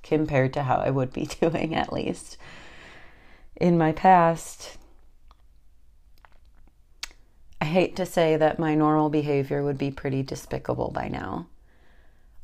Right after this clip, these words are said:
or I would have already just left and gone back to the comfort of my own environment, probably without much thinking or explanation.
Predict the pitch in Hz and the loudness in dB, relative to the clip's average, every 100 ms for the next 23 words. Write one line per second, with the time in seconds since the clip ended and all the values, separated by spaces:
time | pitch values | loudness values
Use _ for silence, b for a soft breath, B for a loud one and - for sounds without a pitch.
0 | - 160 165 165 156 151 156 147 135 - | 6 8 8 8 8 6 6 4 0 -12
1 | - - 156 147 151 143 139 139 - 143 | 0 6 6 6 4 2 0 -2 -6 -6
2 | - 139 135 139 - - - 156 139 139 | -2 2 2 0 -8 -14 -6 -2 0 0
3 | 139 139 135 131 131 - 131 135 143 131 | 0 0 0 -2 -4 -6 -4 -4 -4 -4
4 | 131 127 127 - 131 127 - 143 139 135 | -2 -4 -4 -4 -4 -4 -6 -4 -2 -2
5 | 139 131 127 127 123 117 101 123 104 - | -2 -2 -2 -2 -2 -2 -4 -4 -4 -8
6 | - - - - - - - - _ - | -14 -20 -20 -20 -20 -20 -20 -20 _ -20
7 | - - - 160 160 160 156 160 151 151 | -20 0 6 8 8 6 4 6 6 4
8 | 151 143 147 143 - - 143 139 143 139 | 4 4 0 -4 -4 -2 -2 -2 -2 0
9 | 139 143 143 - - - - - - 143 | -2 -4 -12 -20 -20 -20 -20 -20 -6 0
10 | 147 143 143 - 151 143 135 135 139 135 | 2 2 0 -6 -2 0 0 -2 -2 0
11 | 135 135 143 | 0 0 -4